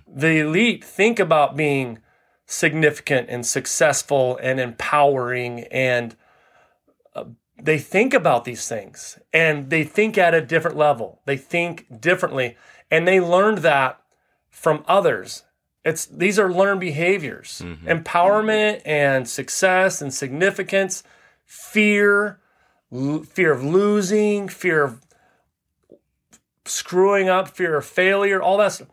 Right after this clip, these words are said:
Speaker 1: Those are all lear-, they're all learned behaviors, and you generally learn 'em from the people you surround yourself with. So why can't we get intentional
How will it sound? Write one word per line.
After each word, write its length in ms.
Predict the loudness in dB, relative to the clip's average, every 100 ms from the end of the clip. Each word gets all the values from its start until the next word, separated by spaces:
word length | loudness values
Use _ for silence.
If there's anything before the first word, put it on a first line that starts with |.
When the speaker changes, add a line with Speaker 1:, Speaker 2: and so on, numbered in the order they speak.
| _
Speaker 1:
Those 180 | -4 0
are 80 |
all 220 | 2 2 2
lear-, 140 | 0
they're 200 | 0 0
all 340 | 2 2 4 2
learned 300 | 2 2 -2
behaviors, 720 | -6 -2 -2 0 -2 -2 -4
and 160 | -6
you 80 | -6
generally 520 | -4 -2 0 0 -2
learn 300 | 0 2 4
'em 160 | 2 -2
from 160 | -6 -8
the 80 |
people 340 | -8 -10 -6 -6
you 100 | -6
surround 360 | -2 2 2
yourself 340 | 2 0 0 0
with. 280 | -4 -4 -10 _ -20 _ -8
So 180 | -2 0
why 180 | 2
can't 220 | 0 0 0
we 100 | 0
get 240 | 2 0
intentional 920 | -2 -6 -2 0 0 -2 0 -2 -4